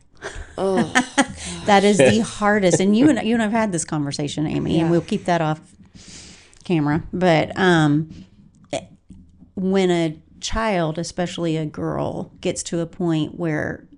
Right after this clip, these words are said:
Speaker 2: she's just a prickly pear and you do not wanna touch her, that is when she needs it the most. She needs someone who is strong enough to break through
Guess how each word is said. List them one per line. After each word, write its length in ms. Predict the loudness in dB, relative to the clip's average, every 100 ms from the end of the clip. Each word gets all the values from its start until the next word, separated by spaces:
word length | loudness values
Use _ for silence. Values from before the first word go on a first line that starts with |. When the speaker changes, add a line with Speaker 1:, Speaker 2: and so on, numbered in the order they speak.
| _ -20 -14
Speaker 2:
she's 560 | -10 -4 -2 -2 -6
just 580 | -12 -10 -4 -4 -4 -10 -10
a 60 |
prickly 380 | -6 -8 -6 -8
pear 460 | -4 -4 -4 -4 -8 -4
and 180 | -2 0
you 80 |
do 100 | 2
not 180 | 0 -2
wanna 160 | -6 -6
touch 280 | -6 -8 -6
her, 360 | -4 -4 -6 -12 -20 -20 -20 -20 -16 -2
that 140 | 0
is 160 | 0 0
when 160 | -2 -2
she 200 | -2 -2
needs 340 | 0 -2 -4
it 260 | -8 -8 -16 _ _ _
the 80 | -6
most. 520 | -4 -6 -10 -14 -16 -18 _
She 320 | -14 -4 0
needs 280 | 2 2 0
someone 640 | -2 0 0 0 0 0
who 200 | 2 2 2
is 140 | 0
strong 340 | -4 -2 0
enough 180 | 0 -2
to 80 | -4
break 380 | -4 -2 -4 -6
through 680 | -16 -8 -2 0 0 -2